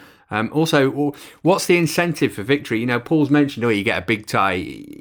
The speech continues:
in the fourth round if you go through, if you, if you're away at Old Trafford or, or Anfield or whatever. No one's gonna be there to see it. It's not a big revenue generator. I don't really see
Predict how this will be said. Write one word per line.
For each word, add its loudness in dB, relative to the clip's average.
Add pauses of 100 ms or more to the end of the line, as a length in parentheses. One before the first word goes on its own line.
(220)
in -4
the -4
fourth -4
round -2
if -10
you -10
go -2
through, -2
if -4
you, -10
if -14
you're -4
away -2
at -6
Old -4
Trafford -6
or, -6
or -8
Anfield -6
or -6
whatever. -10 (320)
No 2
one's 4
gonna 2
be 2
there 0
to -16
see -4
it. -8 (340)
It's -6
not 2
a -2
big 0
revenue -2
generator. -8 (280)
I -8
don't 0
really 4
see 0